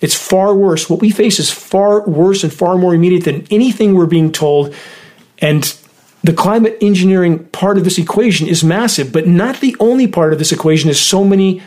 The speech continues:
would like to believe. Any form of human activity that is detrimental to the planet's life support systems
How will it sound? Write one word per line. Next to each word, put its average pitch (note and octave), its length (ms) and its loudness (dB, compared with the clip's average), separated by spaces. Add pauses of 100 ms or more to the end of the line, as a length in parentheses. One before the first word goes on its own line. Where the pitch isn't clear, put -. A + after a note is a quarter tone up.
(140)
would D3+ 160 -4
like D#3+ 320 -2
to E3 100 -2
believe. D3+ 580 0 (400)
Any E3+ 180 2
form G3 480 0
of C#3+ 80 -14
human F3+ 240 2
activity E3+ 600 -2 (340)
that - 140 -2
is B2 80 -4
detrimental D#3+ 500 0
to - 80 -10
the C3+ 80 -4
planet's C#3 360 -4
life F3+ 160 2
support F3 280 0
systems E3 440 0